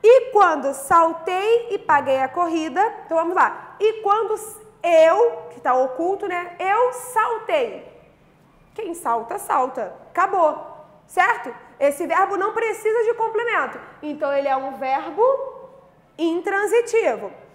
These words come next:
Depois ele disse, "E paguei." Quem paga, paga alguma coisa. Paguei o quê? Toda vez que eu faço essa pergunta, ou o quê? Isso é uma pergunta mental, tá? Que a gente faz. "Paguei o quê?"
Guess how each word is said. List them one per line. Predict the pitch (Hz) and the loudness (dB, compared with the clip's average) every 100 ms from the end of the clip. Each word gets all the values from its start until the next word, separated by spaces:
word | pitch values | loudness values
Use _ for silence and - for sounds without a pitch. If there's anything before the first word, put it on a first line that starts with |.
| _ _ _ | _ _ _
Depois | 320 330 415 | 2 2 2
ele | 403 311 | -2 -4
disse, | 339 392 | -8 -4
"E | 415 | -4
paguei." | 415 440 392 294 349 262 - - - - - | 0 0 0 0 2 2 0 -12 -18 -18 -6
Quem | 269 262 | -6 -6
paga, | - 247 277 359 381 392 | 2 4 6 4 0 -4
paga | - 285 269 302 440 - | 0 2 4 2 -2 0
alguma | 370 320 349 453 | 0 0 -2 -6
coisa. | 466 403 262 240 | -2 0 0 -4
Paguei | - 294 285 247 403 466 440 - - _ | -2 0 0 -2 -4 -4 -6 -10 -20 _
o | 453 587 571 | 2 2 2
quê? | 494 349 196 - - - _ - | 0 0 -4 -10 -18 -20 _ -4
Toda | 359 466 415 | -2 -2 -4
vez | 392 | -6
que | - | -6
eu | 370 | -6
faço | 330 330 | -6 -6
essa | 302 | -10
pergunta, | 285 262 233 349 339 - 196 - - _ | -8 -10 -6 -6 -4 -6 -10 -12 -20 _
ou | 269 277 - 349 | -2 -2 -4 -8
o | 349 | -8
quê? | - 381 370 - - - | -6 -4 -4 -6 -18 -20
Isso | 339 - | -18 -8
é | 269 | -6
uma | 311 | -6
pergunta | 330 311 339 330 | -6 -6 -4 -4
mental, | 330 403 381 262 190 - | -4 -6 -4 -4 -4 -6
tá? | 254 294 - - - | -4 -4 -8 -20 -20
Que | 226 | -16
a | |
gente | 262 262 | -16 -10
faz. | 247 208 - - _ - | -8 -8 -10 -20 _ -4
"Paguei | 339 320 427 - | -2 -2 -8 2
o | 554 605 | 2 4
quê?" | 539 359 226 - | 2 0 -2 -8